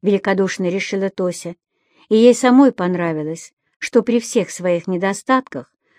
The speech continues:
она, в общем-то, человек щедрый и немелочный, и старшему брату, объявись он вдруг, не пришлось бы за нее краснеть.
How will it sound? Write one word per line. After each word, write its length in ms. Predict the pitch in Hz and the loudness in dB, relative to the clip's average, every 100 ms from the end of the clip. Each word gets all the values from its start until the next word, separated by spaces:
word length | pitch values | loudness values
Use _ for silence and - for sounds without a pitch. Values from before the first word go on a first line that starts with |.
| _ - | _ -4
она, 240 | 208 202 | -2 0
в 80 | 202 | 4
общем-то, 440 | 226 - 240 254 | 2 2 0 0
человек 460 | 240 214 196 208 214 | 0 0 0 0 -2
щедрый 560 | - - 208 233 180 170 | -6 -2 0 0 0 0
и 60 | |
немелочный, 800 | 160 156 156 220 233 - 214 208 _ _ _ _ _ | 2 2 2 2 0 -2 -6 -6 _ _ _ _ _
и 80 | 185 | -10
старшему 560 | 170 233 226 - 202 180 | -2 2 2 0 -2 -2
брату, 560 | 165 165 226 262 269 - _ | -2 0 0 0 -4 -4 _
объявись 580 | - 233 220 240 240 - | -2 0 2 2 2 2
он 140 | 247 220 | 0 0
вдруг, 400 | 208 240 233 _ _ _ | 2 4 2 _ _ _
не 160 | 247 254 | 4 6
пришлось 560 | 269 294 226 208 190 | 4 2 4 2 2
бы 140 | 185 240 | 0 -2
за 100 | 220 | 0
нее 320 | 202 175 160 | -2 -2 -4
краснеть. 720 | - 165 - 165 123 - - | -4 -8 -6 -6 -8 -10 -20